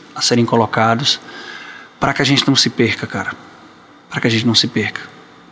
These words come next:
Eu acredito no evangelho como uma mensagem de transformação pra humanidade e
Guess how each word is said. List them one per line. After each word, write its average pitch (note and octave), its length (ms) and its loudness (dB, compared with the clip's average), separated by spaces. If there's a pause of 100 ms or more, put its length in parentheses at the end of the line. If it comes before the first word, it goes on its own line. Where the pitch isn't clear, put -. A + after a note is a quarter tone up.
(420)
Eu A2+ 100 2
acredito A#2+ 300 4
no C3+ 80 6
evangelho B2 400 4
como B2 160 4
uma A#2+ 40 6
mensagem B2 560 4
de A#2 120 0
transformação A#2 640 2
pra A2+ 120 -2
humanidade A2 640 0
e A2 220 0